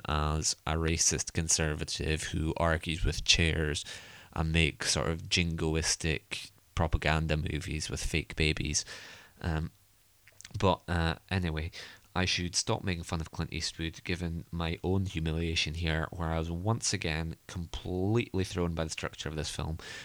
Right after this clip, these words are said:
Um, so we see Tom Hanks in uniform, and he's at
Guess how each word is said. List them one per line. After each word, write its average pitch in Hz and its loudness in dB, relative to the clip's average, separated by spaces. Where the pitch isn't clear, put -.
Um, 90 2
so 98 4
we 90 0
see 120 0
Tom 110 0
Hanks 85 0
in 82 -2
uniform, 80 -2
and 82 -2
he's 85 -4
at 90 -2